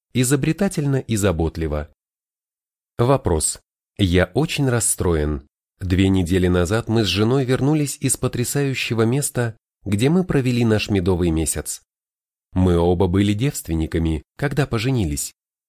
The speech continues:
и нам обоим за тридцать. Поэтому мы ждали нашего первого раза очень-очень долго. Секс стал разочарованием для каждого из нас. Вы не можете представить,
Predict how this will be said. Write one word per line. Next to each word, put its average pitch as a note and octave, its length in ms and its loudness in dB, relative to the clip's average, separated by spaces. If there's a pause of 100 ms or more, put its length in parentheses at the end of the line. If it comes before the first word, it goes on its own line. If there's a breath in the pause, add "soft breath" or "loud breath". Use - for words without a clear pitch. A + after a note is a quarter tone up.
(120)
и G#2+ 100 4
нам A2 260 4
обоим D3+ 380 0
за A#2 160 -2
тридцать. F2 560 -4 (600)
Поэтому F2+ 540 2
мы G2 140 4
ждали A#2 340 0
нашего B2+ 460 0
первого A#2 480 0
раза B2+ 420 0
очень-очень A2+ 840 -2
долго. E2 460 -2 (720)
Секс - 500 -2
стал F#2+ 360 0
разочарованием G#2+ 1040 0
для G#2+ 160 0
каждого F#2+ 560 0
из D#2 100 -2
нас. D#2+ 380 -2 (760)
Вы G#2 240 4
не A2+ 140 4
можете B2+ 420 0
представить, C3+ 800 -4